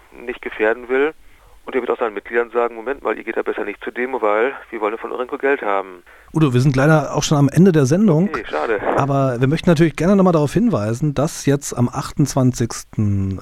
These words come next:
Speaker 2: Mai in Münster um vierzehn Uhr die große Anti-Atom-Demo
Speaker 1: Genau.
Speaker 2: beginnt für die sofortige Stilllegung aller Atomanlagen und natürlich auch der Urananreichungsanlage in Gronau. Vielleicht kannst du dazu noch ein paar Internetseiten nennen?
Speaker 1: Ja, also Ziel der Demo wird ja auch bundesweit,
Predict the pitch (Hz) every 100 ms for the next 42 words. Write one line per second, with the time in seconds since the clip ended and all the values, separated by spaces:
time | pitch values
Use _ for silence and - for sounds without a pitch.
0 | - 110 98 82 92 147 208 156 127 110
1 | - 165 151 123 147 - 139 131 120 135
2 | 123 113 113 135 135 123 127 123 113 135
3 | 165 131 110 101 104 113 196 - - 120
4 | 117 107 110 - 139 131 127 - 120 113
5 | 113 123 120 101 - 131 131 139 143 156
6 | - - - - 127 123 127 117 110 104
7 | 113 101 101 110 113 101 101 110 101 104
8 | 98 95 101 98 - 101 127 160 208 -
9 | - - _ - - - - - - 156
10 | - 147 160 170 143 135 135 135 185 165
11 | 156 147 143 165 190 - - 185 147 170
12 | 247 - - - 151 120 104 - 117 123
13 | 131 123 127 131 120 - 127 120 - 117